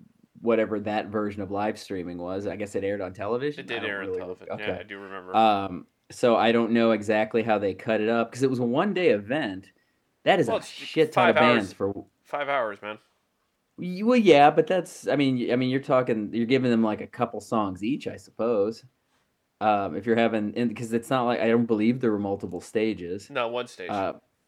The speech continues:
Speaker 1: yeah, so, I mean, that's, that's, uh, but yeah, y-, like you said, the Queen one is the one that, uh, stands out. Um, but still, that's very impressive.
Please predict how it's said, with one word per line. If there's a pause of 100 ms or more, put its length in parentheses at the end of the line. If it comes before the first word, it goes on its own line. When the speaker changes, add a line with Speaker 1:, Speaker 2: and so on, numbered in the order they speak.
(140)
Speaker 1:
yeah,
so,
I
mean,
that's,
that's,
uh, (280)
but
yeah,
y-,
like
you
said,
the
Queen
one
is
the
one
that,
uh,
stands
out. (1000)
Um, (1700)
but
still,
that's
very
impressive.